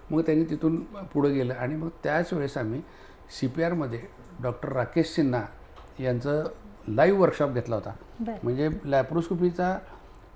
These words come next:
Speaker 1: कोल्हापूरमधला सगळ्यात पहिला जर, अ, हे क-, क-, काय म्हणतात, ला-, लाईव्ह वर्कशॉप जर असेल तर मी थिएटरमधून दृकश्राव्य म-, माध्यमातून तुम्ही, अ,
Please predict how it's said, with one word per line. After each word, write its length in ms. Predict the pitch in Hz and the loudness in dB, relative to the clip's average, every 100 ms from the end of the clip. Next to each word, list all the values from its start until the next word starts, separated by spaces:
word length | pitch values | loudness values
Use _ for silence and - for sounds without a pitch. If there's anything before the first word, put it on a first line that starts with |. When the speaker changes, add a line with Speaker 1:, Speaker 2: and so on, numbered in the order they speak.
| - | -2
Speaker 1:
कोल्हापूरमधला 800 | 143 135 175 190 196 170 135 117 - - - - - - - - - - - - | 2 4 2 2 2 2 2 0 -4 -16 -20 -20 -20 -20 -20 -20 -20 -20 -10 -6
सगळ्यात 380 | - 123 123 170 | -2 0 2 2
पहिला 440 | 170 160 143 151 160 - | 2 4 6 6 4 0
जर, 180 | 139 151 151 - - - - - - - - - - - | 2 2 2 -10 -20 -20 -20 -20 -20 -20 -20 -20 -16 -10
अ, 540 | 123 123 123 120 113 113 - | -6 -2 0 0 -2 -6 -4
हे 120 | 120 | -4
क-, 140 | 127 123 | -2 -6
क-, 440 | 120 131 113 110 | -4 0 0 0
काय 100 | 117 | -2
म्हणतात, 180 | 117 120 | 0 0
ला-, 200 | 117 113 | 0 -2
लाईव्ह 300 | 110 135 151 | 2 4 4
वर्कशॉप 360 | 127 127 131 123 | 4 0 -2 0
जर 100 | 123 | 0
असेल 340 | 101 107 101 - - - - | 0 -6 -8 -14 -20 -20 -12
तर 60 | - | -6
मी 120 | 120 | -6
थिएटरमधून 640 | 123 117 - 131 131 135 139 - | -2 -2 -2 -2 -2 -2 -4 -6
दृकश्राव्य 580 | 113 123 - 117 123 131 - - - | -8 -6 -2 -2 0 -4 -6 -14 -10
म-, 420 | 120 120 117 113 110 - - - - | -6 -2 -2 -4 -6 -14 -16 -16 -10
माध्यमातून 580 | 117 110 117 123 117 113 117 - - - - | -8 -4 -2 -2 -4 -6 -8 -12 -20 -14 -8
तुम्ही, 360 | 120 123 123 123 - - - - - | -2 -2 -2 -4 -12 -20 -20 -20 -10
अ, 320 | 131 113 110 | -4 -4 -4